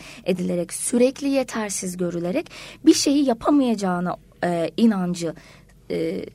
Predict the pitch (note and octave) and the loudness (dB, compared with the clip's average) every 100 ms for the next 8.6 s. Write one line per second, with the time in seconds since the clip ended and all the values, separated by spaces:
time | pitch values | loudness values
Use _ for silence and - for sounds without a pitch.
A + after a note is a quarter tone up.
0 | - - - G3+ G3 A#3 - D#4 E4 F#4 | -20 -20 -12 -8 -4 -4 0 4 6 4
1 | F#4+ - - - _ - - - - - | 4 -2 -20 -20 _ -20 -20 -20 -18 -8
2 | G3+ G#3+ G3+ F#3+ G3+ G#3 A3 B3 A#3+ A3 | -2 -2 -2 -4 -4 -4 0 2 4 2
3 | F#3+ F3+ F#3 E3+ D#3+ G3+ B3 - - D#4 | 0 -4 -2 -4 -2 -2 -2 -2 -4 -6
4 | - E4 D#4+ F4+ - - - B3+ D#4 - | -4 -2 0 -2 -8 -8 0 2 2 -2
5 | - D#4+ B3 C#4+ - - - - - C4+ | 0 2 4 2 -2 -18 -20 -8 2 4
6 | C#4 F#4+ G#4 - - D#4 D#4 C4 - C4 | 4 2 -2 -4 0 2 4 2 0 0
7 | A3 F3+ F3+ E3+ - - - _ - - | 0 -4 -6 -10 -12 -14 -20 _ -20 -20
8 | - - - - B3+ | -20 -20 -8 2 4